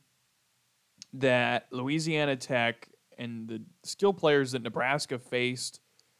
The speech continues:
last weekend, especially in the receiver category, are the best that they will face for the remainder of the season.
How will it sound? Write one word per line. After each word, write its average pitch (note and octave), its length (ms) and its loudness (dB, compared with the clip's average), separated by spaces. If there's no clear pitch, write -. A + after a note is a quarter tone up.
last B2 440 2
weekend, C#3+ 600 -4
especially D#3 720 0
in B2 120 -2
the A2 80 -4
receiver A2+ 500 -6
category, D3+ 840 0
are B2 440 8
the A#2+ 140 2
best C#3 380 4
that B2+ 80 -4
they B2 100 2
will A#2+ 160 2
face A#2+ 320 -2
for A2+ 140 -8
the A2 80 -4
remainder A2 400 -4
of G2 80 -8
the G#2 80 -14
season. - 340 -14